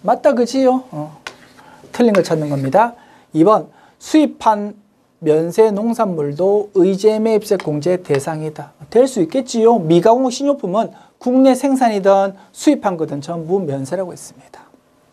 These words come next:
맞다라고 볼 수 있겠고요. 넘어갑니다. 대손세 공제 신청은 예정 신고 기간에도 신청할 수 있다. 요게 확실히 틀렸잖아, 그치?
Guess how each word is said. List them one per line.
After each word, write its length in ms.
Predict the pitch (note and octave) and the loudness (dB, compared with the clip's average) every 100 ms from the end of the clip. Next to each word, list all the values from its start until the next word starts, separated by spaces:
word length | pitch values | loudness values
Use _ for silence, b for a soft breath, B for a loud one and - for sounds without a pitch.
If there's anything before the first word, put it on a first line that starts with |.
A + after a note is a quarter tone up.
| _ _ _ - E3 | _ _ _ -10 -2
맞다라고 580 | D#3+ - A3+ A3 F3 F#3+ | -2 2 0 0 -4 -6
볼 160 | F#3+ | -8
수 140 | F3+ E3+ | -10 -8
있겠고요. 720 | F3 F3 E3+ D#3+ A#3 D4 D4 B B B | -8 -4 -2 2 4 4 0 B B B
넘어갑니다. 840 | F3 F3 E3 F#3 A3+ G3+ G3 C4+ b b b b b b b b b | -8 -6 -4 -2 2 4 4 2 b b b b b b b b b
대손세 480 | F#3+ G3 C#4+ C#4 C4 | 2 4 4 4 0
공제 300 | B3+ G3+ A3+ | 0 -4 -2
신청은 680 | C#4+ C#4 A3 F3 A#3+ A#3 D#3 | -2 0 0 0 0 0 2
예정 300 | D#3+ A#3 C4 | 4 4 2
신고 320 | C#4+ C#4+ B3 | 2 0 0
기간에도 420 | A3 G3+ F3+ F#3+ | -2 -4 -2 -2
신청할 380 | F#3 A#3+ A3 E3+ | -4 -4 -4 -6
수 100 | E3 | -8
있다. 180 | - D3 | -4 0
요게 200 | A3+ D4+ | 2 2
확실히 480 | D4+ - - F#4 - | -2 -4 2 2 2
틀렸잖아, 400 | D4 - D#3 C#3+ | -4 -4 -8 -8
그치? 320 | C3+ A#3+ | -6 -4